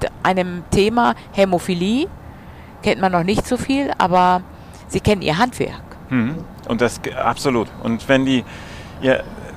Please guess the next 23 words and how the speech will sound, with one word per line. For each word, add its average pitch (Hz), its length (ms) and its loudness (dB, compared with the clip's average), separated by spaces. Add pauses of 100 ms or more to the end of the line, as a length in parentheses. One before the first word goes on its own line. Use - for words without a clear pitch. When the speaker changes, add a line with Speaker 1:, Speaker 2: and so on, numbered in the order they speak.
(320)
Speaker 2:
sie 139 400 -4
trauen 143 320 4
sich 127 180 -4
einfach 101 280 -2
nicht, 92 240 -6
ne? 139 140 -2
Dieses 117 400 -4
Handanlegen 120 680 0
ist, 104 160 -8
glaub 117 160 2
ich, 117 80 -8
ein 123 60 -4
ganz 120 180 -2
gutes 123 220 -6
Stichwort. 127 420 0
Und 113 80 -4
das 113 140 -4
hatten 131 180 -2
wir 117 100 2
auch 113 100 2
als 117 160 -2
Feedback 123 360 -4
bekommen. 110 400 0